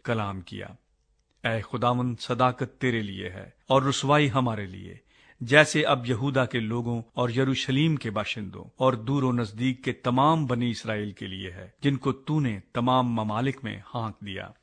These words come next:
क्योंकि उन्होंने तेरे खिलाफ गुनाह किया। ऐ खुदावंद,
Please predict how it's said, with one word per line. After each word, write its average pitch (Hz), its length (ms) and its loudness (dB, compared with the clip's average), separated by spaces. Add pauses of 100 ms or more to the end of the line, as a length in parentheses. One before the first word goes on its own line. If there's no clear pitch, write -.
(240)
क्योंकि 160 220 2
उन्होंने 160 360 4
तेरे 143 240 2
खिलाफ 131 460 2
गुनाह 120 240 -2
किया। 95 420 -14 (220)
ऐ 120 160 0
खुदावंद, 120 600 -4